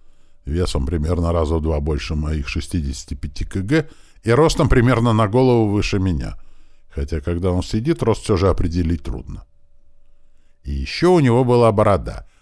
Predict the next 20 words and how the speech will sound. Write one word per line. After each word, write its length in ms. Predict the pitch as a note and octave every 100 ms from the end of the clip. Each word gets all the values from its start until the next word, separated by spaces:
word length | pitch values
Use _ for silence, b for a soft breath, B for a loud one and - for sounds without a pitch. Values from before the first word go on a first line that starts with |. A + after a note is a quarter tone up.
| _
длинная 500 | - A2+ G3 F#3 D#3+
чёрная 440 | A#2+ C3+ A#2+ B2 A2+
борода 380 | G#2+ G2+ F2
с 80 | -
полметра. 640 | - C#3+ A#2 - - - - - - - - - - - - - _ _ _ _
Повнимательнее 840 | - C#2 E2+ F#2+ A#2+ - G#2 F#2 F2+
рассмотреть 560 | D#2+ F#2+ F#2 G#2 F#2+
его 140 | G2 F#2
мне 220 | G2 F#2+
не 120 | F2+
удалось, 440 | F2 F2 A2+ F3+
потому 360 | - - G2 F#2+
что 160 | - -
практически 640 | - - F#2+ - - -
всё 220 | - -
лицо 300 | F2 F2 -
было 240 | C#3+ A2 D#2
закрыто 440 | D#2+ C#2 D#2+ -
бородой. 540 | D2+ D#2 D2 A#1+ - - _ _ _ _ _ _ _ _ _ _ _ _ _ _ _ _ _ _ _ _ _ _ _ _
«Иду. 640 | - G#2+ D3 D#3 C#3 C#3 -